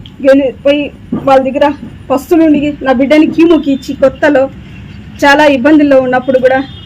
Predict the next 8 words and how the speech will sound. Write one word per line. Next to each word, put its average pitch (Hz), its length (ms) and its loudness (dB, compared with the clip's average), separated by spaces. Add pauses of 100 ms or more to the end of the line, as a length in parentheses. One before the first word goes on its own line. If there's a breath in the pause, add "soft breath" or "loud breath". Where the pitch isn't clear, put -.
(160)
పోయి 294 120 2
సీఎం 294 360 0
సార్తో 269 300 0
కలిసిన. 254 440 -4 (580)
కానీ 294 220 2
సీఎం 302 380 0
సారు, 294 420 2 (840)
"సరే 294 280 4